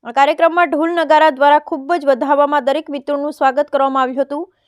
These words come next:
હાલમાં શિયાળાની ઋતુમાં ખૂબ જ વધુ પ્રમાણમાં ઠંડી પડતી હોય છે, તો આ ઠંડીના સમયમાં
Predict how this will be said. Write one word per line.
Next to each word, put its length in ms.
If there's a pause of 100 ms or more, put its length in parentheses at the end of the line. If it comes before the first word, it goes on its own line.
(240)
હાલમાં 440
શિયાળાની 380
ઋતુમાં 460
ખૂબ 260
જ 160
વધુ 180
પ્રમાણમાં 500
ઠંડી 340
પડતી 260
હોય 160
છે, 140 (480)
તો 80
આ 20
ઠંડીના 480
સમયમાં 580